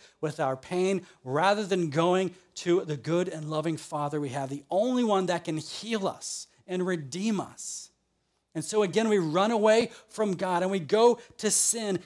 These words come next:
and we get caught in these addictions. And because we sin, we feel further shame and, and further hurt and further pain. We have to take things into our own hands.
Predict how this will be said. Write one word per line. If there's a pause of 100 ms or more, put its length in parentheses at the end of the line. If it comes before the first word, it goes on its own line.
and
we
get
caught
in
these (160)
addictions. (1500)
And
because
we
sin,
we
feel
further
shame (280)
and,
and
further
hurt
and
further
pain. (2000)
We
have
to
take
things
into
our
own
hands.